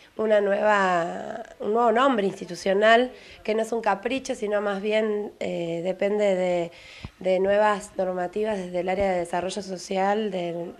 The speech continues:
de Córdoba, del Ministerio de, de Córdoba. Eh, todos, eh, los centros educa-, así, de, de centros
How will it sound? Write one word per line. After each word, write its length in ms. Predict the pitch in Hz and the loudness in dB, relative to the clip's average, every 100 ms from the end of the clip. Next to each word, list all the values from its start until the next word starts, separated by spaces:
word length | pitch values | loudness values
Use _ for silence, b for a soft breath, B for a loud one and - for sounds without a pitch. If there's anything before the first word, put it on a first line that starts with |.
| - | -10
de 160 | 170 | -4
Córdoba, 300 | 170 277 220 | 2 4 6
del 140 | 185 175 | 4 2
Ministerio 440 | 170 - 196 196 | -4 -4 -2 0
de, 180 | 175 165 - | -2 -4 -10
de 320 | - - 175 | -14 -12 -12
Córdoba. 540 | - 254 240 226 233 233 B B B B - | -2 2 4 4 2 0 B B B B -4
Eh, 160 | 180 | -4
todos, 420 | 175 226 214 214 - | 0 0 0 -4 -8
eh, 500 | 202 175 170 175 185 - | -2 0 -2 -4 -10 -10
los 140 | 190 | -10
centros 300 | 180 202 196 | -6 -6 -6
educa-, 420 | 214 196 208 196 - | -6 -2 0 -2 -4
así, 480 | 170 - 208 190 - - | -12 -6 -2 -2 -4 -12
de, 320 | 190 175 - | -14 -10 -12
de 40 | |
centros 520 | - 196 190 196 190 | -8 -6 -4 -4 -4